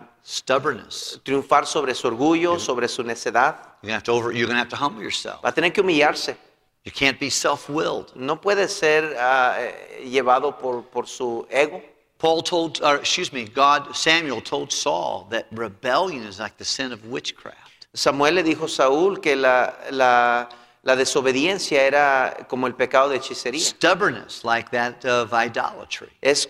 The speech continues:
Speaker 2: es una necedad como la idolatría.
Speaker 1: Most of us would not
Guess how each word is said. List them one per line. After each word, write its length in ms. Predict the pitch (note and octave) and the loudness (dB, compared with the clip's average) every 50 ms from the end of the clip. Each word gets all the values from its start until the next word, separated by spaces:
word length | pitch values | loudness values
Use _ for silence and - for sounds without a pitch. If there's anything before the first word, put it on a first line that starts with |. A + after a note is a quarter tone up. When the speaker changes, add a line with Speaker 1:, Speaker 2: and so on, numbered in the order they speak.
| - | 0
Speaker 2:
es 260 | - D#3 D3+ D3 - - | 0 2 2 2 0 0
una 220 | E3+ E3 F3 E3 | 0 2 2 2
necedad 680 | D#3 D3 C#3+ B2+ - - D3+ B2 C3+ C#3+ E3 G3+ G#3+ - | 2 2 0 -2 0 0 2 4 4 4 4 2 0 -2
como 240 | - F3+ D3+ C#3 C3+ | -6 -6 -6 -4 -2
la 120 | C3 B2+ B2 | 0 2 2
idolatría. 600 | C3 B2+ C3 B2+ B2+ B2+ - - F#3 G3+ G3+ F3 - - - _ _ _ _ _ _ _ _ _ | 2 2 2 0 0 -2 -2 -2 -2 -2 -2 -4 -8 -14 -20 _ _ _ _ _ _ _ _ _
Speaker 1:
Most 300 | - A2+ C3+ D3+ - - | -4 -2 0 0 0 -2
of 80 | D#3+ C#3 | -2 -2
us 240 | D3 D3+ D3 - - | -2 -2 -2 -4 -4
would 200 | C3 C3+ B2+ A2+ | -4 -4 -4 -4
not 600 | B2+ C3+ D3+ E3 G3 G3 G#3+ F#3+ C3+ G2 E2+ | -6 -8 -6 -4 -4 -2 0 0 0 0 -2